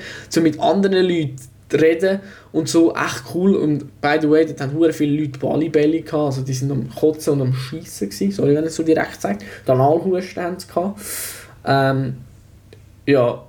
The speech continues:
auf alle Fälle, das habe ich zum Glück nicht gewusst da zum dort. Auf alle Fälle war es so Party gewesen, überall haben sie wollen Drogen verticken und so. Es war schon nicht ganz meine Welt gewesen. Äh, und ich bin dann auch mal so in ein Hostel gegangen und habe so,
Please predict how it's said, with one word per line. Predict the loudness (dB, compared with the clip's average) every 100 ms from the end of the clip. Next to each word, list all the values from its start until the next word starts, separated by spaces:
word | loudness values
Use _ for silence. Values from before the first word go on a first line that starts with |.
| -10
auf | 0
alle | 2 2
Fälle, | 2 2 2
das | 0
habe | -2
ich | -2
zum | 0
Glück | 0 0
nicht | -4 -2
gewusst | -2 -2 0
da | 0
zum | -2 -6 -6
dort. | -2 -2 -2
Auf | -6 -6 -18 -10 -2
alle | 0
Fälle |
war | 2
es | 2 0
so | -6
Party | -4 0 2 2 -2
gewesen, | 0 2
überall | 2 -2
haben | -4
sie | 2
wollen | 4 4 2
Drogen | 0 0 -2
verticken | -4 -2 -2 0 0
und | 2
so. | 2
Es | 0
war | 0
schon | 0 0
nicht | 2
ganz | 2 0 0
meine | 0 0 2
Welt | 0 -2
gewesen. | -2 -2 -2 -8 -10 -12 -16 -10
Äh, | -6 -6 -8 -12 -20 -20 -18 -6 -2
und | 0
ich | -2
bin | -2
dann | 0
auch | 2
mal | 2
so | 2 2
in | 2
ein | 0 -2
Hostel | -2 0 -2
gegangen | 0 2 2
und | 2
habe | 0 0
so, | 0